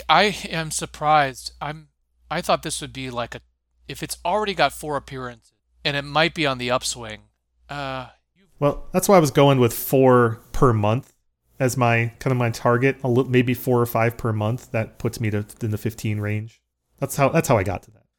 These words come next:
Speaker 2: Could it become more popular with an upswing? Yeah, absolutely.
Speaker 1: Um, I'll take the over.
Speaker 2: <laughs>
Speaker 1: I mean, we're talking, the problem is it has to do with, here's the fundamental function, is how many of the Ancient Tomb decks are there?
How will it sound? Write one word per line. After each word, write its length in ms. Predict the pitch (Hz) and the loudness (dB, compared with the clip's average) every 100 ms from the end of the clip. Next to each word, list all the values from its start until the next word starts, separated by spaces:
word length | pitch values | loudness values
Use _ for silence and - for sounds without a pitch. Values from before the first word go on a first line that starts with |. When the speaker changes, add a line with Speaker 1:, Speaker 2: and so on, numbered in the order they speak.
| _ - | _ 2
Speaker 2:
Could 140 | 151 | 2
it 60 | 147 | 4
become 240 | 131 139 | 2 4
more 180 | 131 131 | 6 4
popular 380 | 131 131 143 135 | 4 2 2 2
with 100 | 123 | 2
an 60 | |
upswing? 480 | 113 120 - 139 147 | 2 -2 -2 -2 -2
Yeah, 220 | 190 143 143 - | -2 -2 -2 -8
absolutely. 480 | 139 - 120 107 - _ _ _ _ | -8 -4 -6 -8 -20 _ _ _ _
Speaker 1:
Um, 480 | 185 160 156 156 143 _ _ _ _ | -8 -4 -4 -8 -14 _ _ _ _
I'll 160 | 196 226 | -4 -4
take 300 | 202 156 - | -4 -6 -8
the 120 | 127 - - | -18 -14 -10
over. 380 | 123 117 117 _ _ _ _ - 135 151 | -10 -10 -18 _ _ _ _ 0 2 4
Speaker 2:
<laughs> 720 | - 135 - _ _ _ _ | 2 0 -4 _ _ _ _
Speaker 1:
I 80 | 170 | -2
mean, 180 | 196 196 | 0 0
we're 120 | 214 | -4
talking, 460 | - 240 - - 175 | 0 2 2 -4 -8
the 80 | |
problem 520 | 185 - 254 302 294 202 | -10 -2 2 4 2 -2
is 320 | 165 147 151 _ _ _ _ | -4 -4 -10 _ _ _ _
it 100 | 180 | -8
has 260 | 139 180 - | 2 2 2
to 60 | |
do 160 | 151 160 | -4 -6
with, 140 | 151 - _ _ _ _ | -6 -10 _ _ _ _
here's 240 | 208 220 | -6 -2
the 100 | 190 | -4
fundamental 440 | - 151 143 131 | 0 -2 0 -4
function, 320 | 117 131 123 113 | -6 -8 -10 _
is 80 | _ _ - | _ _ -12
how 140 | 165 | -8
many 160 | 165 160 | -4 -4
of 60 | |
the 120 | 143 | -6
Ancient 280 | 143 131 127 | -8 -10 -16
Tomb 180 | _ 120 | _ _
decks 260 | 110 101 - | -18 -18 -16
are 140 | 104 | -18
there? 240 | 98 90 | -16 -18